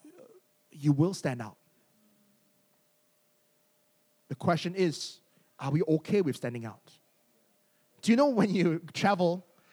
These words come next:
and because I've traveled with, uh, bands before, uh, they have a special counter for th-, this thing they call odd size baggage. Because the baggage doesn't fit the traditional, it's, it's,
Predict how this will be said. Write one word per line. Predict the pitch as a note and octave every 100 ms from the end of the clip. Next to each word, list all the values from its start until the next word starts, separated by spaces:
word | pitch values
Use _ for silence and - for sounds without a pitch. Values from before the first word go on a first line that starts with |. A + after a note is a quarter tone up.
| _ C#3+
and |
because | D3 F3+
I've | E3
traveled | - F3 F#3 E3
with, | C#3+ -
uh, | C3 A#2+
bands | B2 D#3 E3 D3+
before, | C3 D#3 D3 C#3+ - _ _ _ _ -
uh, | C3+
they | D#3
have | E3+ D#3+
a |
special | - F#3+ A#3
counter | F#3+ F3 F#3
for | - C#3 C3 - D#3
th-, | D#3
this | C#3+ D#3
thing | F#3+ E3
they | C3+
call | D#3 -
odd | F#3+ -
size | - D#3+ D3
baggage. | C3 B2+ A#2 - - _ _ _ _ _ _ _ _ _ _ _
Because | C#3+ E3+ D3+
the |
baggage | C#3 D#3 D#3+ D3
doesn't | D3 D#3
fit | - F3+ C3+
the | B2+ A#2+
traditional, | D3 B2+ B2+ D3+ C#3 C3+ D3
it's, | C3 -
it's, | C#3